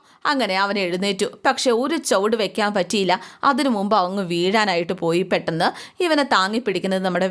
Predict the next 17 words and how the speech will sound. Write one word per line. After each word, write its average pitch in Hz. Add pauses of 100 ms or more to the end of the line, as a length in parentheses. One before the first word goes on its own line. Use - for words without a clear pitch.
വേദയാണ് 170
കേട്ടോ. 170 (280)
അങ്ങനെ 233
ജീവിതകാലം 233 (120)
മുഴുവൻ 196 (100)
ഇവനെ 190
ഇങ്ങനെ 180
താങ്ങി 185
പിടിക്കാനായിട്ടും 180
അതുപോലെ 214
തന്നെ 175 (400)
ഈ 320
വലിയൊരു 311
പ്രശ്നത്തിൽ 254
നിന്നും 233
അല്ലെങ്കിൽ 202
ഈ 247